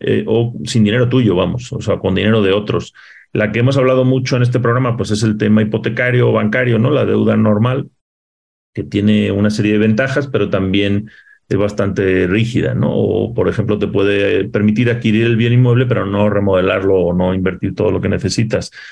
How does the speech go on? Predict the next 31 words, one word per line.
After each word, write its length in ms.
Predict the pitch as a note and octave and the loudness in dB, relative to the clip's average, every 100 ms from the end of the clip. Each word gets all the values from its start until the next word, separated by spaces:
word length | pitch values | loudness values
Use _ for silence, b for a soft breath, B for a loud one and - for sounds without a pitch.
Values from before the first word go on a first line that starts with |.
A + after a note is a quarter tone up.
| B B _ | B B _
Entonces, 460 | B2+ G#2 A#2 C3 C3 | -4 0 0 0 0
hay 80 | |
muchas 340 | C#3 D3 E3 C#3 | 0 0 0 -2
opciones. 540 | B2 - C#3+ C#3+ D3+ | -2 0 2 2 2
Yo, 120 | B2+ B2 B2 | 2 0 0
una 240 | C3+ D3+ | 0 0
que 100 | C#3 | 0
recomiendo, 680 | B2+ A2 A2 A#2+ B2 B2+ B2 - _ _ _ _ _ _ _ | 0 2 4 4 4 2 -2 -8 _ _ _ _ _ _ _
una 220 | G#2 A#2+ A#2+ | -2 0 0
técnica 380 | A#2+ B2 A#2 | 2 2 2
que 80 | A2 | -2
recomiendo, 560 | G#2 G2+ G#2+ G#2+ - - | -2 0 2 4 2 -2
que 120 | E2+ | -4
fue 160 | G#2+ G#2 | -2 0
con 140 | G#2 | 0
la 100 | G#2+ | 0
que 60 | G#2 | -2
empecé 420 | F#2 G2+ - G#2 | -2 -4 -2 0
yo, 280 | G#2+ A#2 B2 B B B B _ - | 2 0 -2 B B B B _ -4
es 240 | A2+ A2 | -2 0
el 120 | A#2+ | 2
arrendamiento 580 | G2+ A2 G#2+ A2 A#2 B2 | 2 4 4 4 2 2
con 160 | A2+ G2+ | 2 0
opción 320 | - A2+ G#2+ | 0 0 2
a 80 | G#2+ | 0
compra. 380 | G2+ F2+ F#2 | -2 -2 -2
Así 400 | E2 F2+ - G#2+ | -2 -4 -2 0
adquirí 340 | A2 A#2+ A#2+ A2+ | 0 0 2 2
yo 160 | A#2 | 2
dos 160 | A2 A#2 | 2 0
propiedades, 760 | A#2 A2 G2+ G#2 G#2+ D3+ - | 0 -2 2 2 2 0 -2